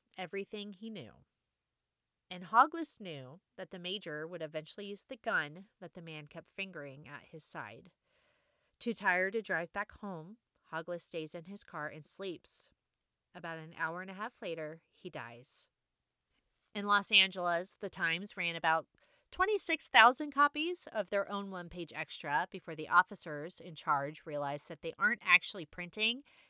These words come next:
ad circulars, as they had been told they were. The officers' reprisal is swift and bloody. According to the F B I,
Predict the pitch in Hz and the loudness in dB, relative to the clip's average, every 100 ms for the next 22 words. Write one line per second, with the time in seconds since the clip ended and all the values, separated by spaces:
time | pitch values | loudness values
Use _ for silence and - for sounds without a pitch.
0 | _ - 190 185 180 175 165 143 104 - | _ 8 12 12 8 -2 -4 -10 -12 -12
1 | - - _ _ _ - - 185 175 190 | -12 -12 _ _ _ -12 2 4 4 2
2 | 175 170 175 170 165 143 143 156 202 139 | 2 0 -2 -4 -10 -6 -4 2 6 6
3 | - _ _ _ _ _ _ _ - 190 | 2 _ _ _ _ _ _ _ 6 8
4 | 214 214 240 233 226 240 277 - 214 180 | 10 6 6 0 0 -2 -2 8 10 10
5 | - 196 269 262 202 - - 190 196 - | 4 0 -2 -10 0 2 4 0 -2 -6
6 | - 190 185 170 151 151 196 _ _ _ | -12 -12 -2 -2 -2 -6 -10 _ _ _
7 | _ _ _ _ - 185 208 185 185 180 | _ _ _ _ -18 -4 2 2 2 -2
8 | 185 165 170 - 196 170 156 165 | -2 -2 -4 -4 6 8 8 4